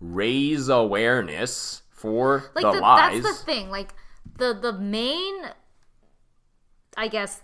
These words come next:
Speaker 2: takeaway message of this documentary was just, like, B L M earned so much money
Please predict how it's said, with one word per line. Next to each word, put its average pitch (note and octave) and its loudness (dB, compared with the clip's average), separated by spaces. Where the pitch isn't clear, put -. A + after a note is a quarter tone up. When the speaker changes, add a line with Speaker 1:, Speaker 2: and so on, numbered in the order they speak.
Speaker 2:
takeaway A3+ -2
message G3+ -6
of F#3 -12
this G3 -10
documentary F#3+ -8
was G#3 -6
just, G3 -14
like, F#3+ -12
B A#3+ -2
L D4+ 2
M G#3+ -2
earned A3 -4
so A#3+ 0
much D4 -6
money F#3 -10